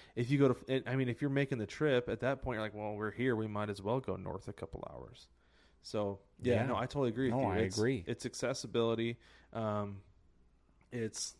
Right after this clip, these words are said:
Speaker 1: like you said, that yearning for not just baseball, but the warm weather.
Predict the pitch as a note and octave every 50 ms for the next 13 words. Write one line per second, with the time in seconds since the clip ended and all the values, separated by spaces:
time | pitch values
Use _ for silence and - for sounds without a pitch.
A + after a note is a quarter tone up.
0 | - - - A#2 G#2+ G#2+ G2+ A2 G#2 A2 G#2+ G#2+ G#2 G#2 G#2 G#2+ A2+ A2+ A#2 A#2+
1 | A2+ G#2+ G2+ G2 F#2 F#2 - - G#2 G2+ G2 F#2+ F#2+ F#2+ F2+ - - - A2+ A2
2 | G#2 G2+ G#2+ G2 F#2+ G2 - G#2 G#2+ G2+ - - G2 F#2+ F2+ F#2+ - F#2 F#2 F#2
3 | G2 G2+ G2+ G2+ F#2+ F#2+ G2+ G#2 G2+ G2+ F#2 F#2+ -